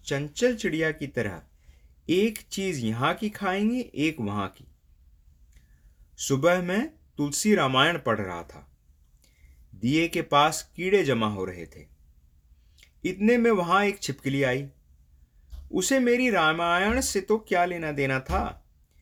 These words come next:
कीड़े देखकर उसे कितना आनंद हो रहा था। वह कीड़ों पर झपटने वाली थी कि मैंने जरा हाथ हिलाया, वह भाग गई, परंतु उसका ध्यान एक सा था कीड़े की ओर।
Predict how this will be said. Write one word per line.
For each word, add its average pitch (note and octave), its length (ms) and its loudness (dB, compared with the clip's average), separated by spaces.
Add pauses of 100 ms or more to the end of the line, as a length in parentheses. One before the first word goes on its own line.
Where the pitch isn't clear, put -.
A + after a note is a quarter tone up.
(480)
कीड़े G3+ 320 4
देखकर E3 560 0
उसे F#3 360 -6
कितना C3 440 -4
आनंद A#2 400 2
हो F2+ 180 -8
रहा E2+ 180 -14
था। D#2 280 -20 (1080)
वह C#3 240 2
कीड़ों E3 480 -2
पर F#3+ 300 0
झपटने C3+ 460 -4
वाली D3 300 0
थी F3+ 520 -2 (220)
कि - 60 -8
मैंने F3 420 0
जरा F3+ 240 2
हाथ C#3 360 2
हिलाया, A2 440 -2 (420)
वह F3+ 140 -2
भाग G#2 300 -4
गई, - 160 -14 (1300)
परंतु G#3 340 0
उसका A#3 280 2
ध्यान D#3+ 460 2 (240)
एक G#3+ 300 -2
सा D3 260 -2
था C3 680 -4
कीड़े E3 280 0
की A2+ 160 -2
ओर। D2 220 -4